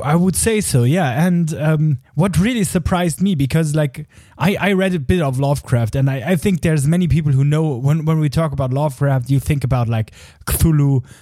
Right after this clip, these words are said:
you think about these gr-, giant monsters and beings. But I was really surprised because I had seen the movie and then read the book. Usually when you get a movie based on Lovecraft, it's s-, loo-, loosely based on it. Like, there's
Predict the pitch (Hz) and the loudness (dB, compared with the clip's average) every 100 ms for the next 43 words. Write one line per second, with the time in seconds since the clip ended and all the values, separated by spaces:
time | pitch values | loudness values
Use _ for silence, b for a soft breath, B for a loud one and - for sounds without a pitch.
0 | B 127 147 147 120 127 131 - 131 127 | B 0 0 -2 0 0 0 -4 -2 0
1 | 117 120 - 151 131 147 _ _ - 120 | 0 -2 -10 -8 -2 -2 _ _ -6 -2
2 | 139 156 143 - 131 139 151 165 - 147 | 2 2 0 -4 -2 0 2 0 -2 -2
3 | 127 120 143 147 147 - - B B B | 0 0 0 2 0 -4 -12 B B B
4 | B B - 170 - - 202 220 202 151 | B B -4 -4 -4 -6 -4 -2 0 0
5 | 208 233 175 170 165 170 180 - - 151 | 0 -2 -4 -2 -2 0 -2 -6 -4 -2
6 | 156 165 151 151 - 190 190 151 156 214 | 0 0 2 0 0 -2 0 2 0 0
7 | 160 147 135 156 160 160 127 160 202 165 | -2 -2 0 0 0 -2 -2 -2 -2 -2
8 | 220 247 220 196 180 165 165 156 156 180 | -2 -2 -2 0 0 0 0 0 0 0
9 | 175 139 143 160 135 123 135 - 143 127 | -2 -2 -4 -2 -2 0 -2 0 -2 -2
10 | 139 127 - - - - _ _ _ _ | -4 -6 -8 -12 -16 -18 _ _ _ _
11 | - 143 143 175 - 175 190 135 113 101 | -4 0 2 2 0 0 0 0 0 -2
12 | 104 98 92 87 123 127 | -4 -6 -6 -2 0 2